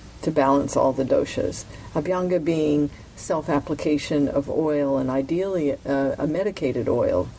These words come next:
It's calming for the mind and for the, all of the systems of the body, as well as enhancing for the skin and, and longevity in general.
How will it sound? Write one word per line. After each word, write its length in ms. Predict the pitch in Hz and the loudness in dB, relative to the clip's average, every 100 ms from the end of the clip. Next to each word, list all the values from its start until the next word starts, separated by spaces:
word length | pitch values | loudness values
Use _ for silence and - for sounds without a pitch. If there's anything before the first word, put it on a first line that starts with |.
| - - - - | -18 -18 -12 -4
It's 320 | - 302 - - - | 0 0 -2 -6 -6
calming 720 | - 214 214 185 151 139 139 | -4 -2 0 0 0 0 0
for 180 | - | -2
the 100 | 151 | -2
mind 520 | 151 165 165 170 165 151 | 0 0 0 0 0 0
and 420 | 143 165 175 175 | 0 0 -2 -2
for 120 | 170 | -2
the, 280 | 151 147 135 - | 0 0 -2 -4
all 400 | 160 196 202 190 | -2 0 0 0
of 120 | 151 | 0
the 80 | 147 | 0
systems 500 | - 175 - 143 139 | 0 0 2 2 2
of 140 | 139 | 0
the 80 | 135 | 0
body, 500 | 143 147 139 - - - - - - | 2 4 2 0 -4 -8 -16 -16 -2
as 160 | 185 185 | 0 2
well 240 | 175 147 | 2 4
as 220 | 135 - | 2 0
enhancing 760 | - 151 143 139 143 - 139 127 | 0 2 2 2 0 2 0 0
for 160 | - | -2
the 120 | 139 135 | -2 -4
skin 520 | - 156 143 139 127 | -4 2 4 4 2
and, 220 | 131 139 | 2 2
and 260 | - 143 139 | 2 2 4
longevity 600 | 139 135 156 147 127 123 | 4 4 2 2 0 0
in 100 | 123 | 0
general. 480 | 156 160 123 - | 0 2 2 0